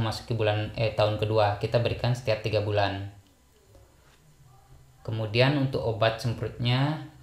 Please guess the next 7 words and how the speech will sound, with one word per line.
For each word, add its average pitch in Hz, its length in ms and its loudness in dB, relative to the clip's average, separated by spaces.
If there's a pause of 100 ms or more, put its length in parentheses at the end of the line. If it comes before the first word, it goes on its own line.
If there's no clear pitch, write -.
(200)
obat 117 240 -2
rumputnya 131 320 4
maksud 127 160 0
saya, 123 400 4
obat 113 320 -4 (320)
rumputnya 123 800 -2 (400)
ini 135 800 2